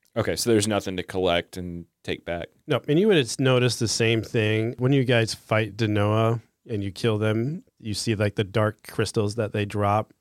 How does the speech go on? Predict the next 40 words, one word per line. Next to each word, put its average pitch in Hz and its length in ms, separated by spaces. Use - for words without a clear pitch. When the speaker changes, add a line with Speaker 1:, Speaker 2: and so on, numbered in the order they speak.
Speaker 2:
And 120 80
then 107 140
over 117 280
time, 110 560
those 104 320
disintegrate 104 760
into 101 180
nothing - 340
also. 123 400
So - 140
it's - 120
kinda 123 180
that 104 160
same 107 300
thing, 104 240
but 101 100
it's 101 120
a - 20
little 151 100
bit 135 120
faster 110 340
'cause 98 260
there 110 120
wasn't 101 220
a 98 60
crystal 113 500
that 120 140
was - 160
left 98 140
behind. 101 200
It - 60
was 107 100
just - 240
the 95 320
ashes, 98 760
smoke. - 480
Speaker 1:
Okay. 87 200
Since 117 240
he's 143 200
gone, 107 440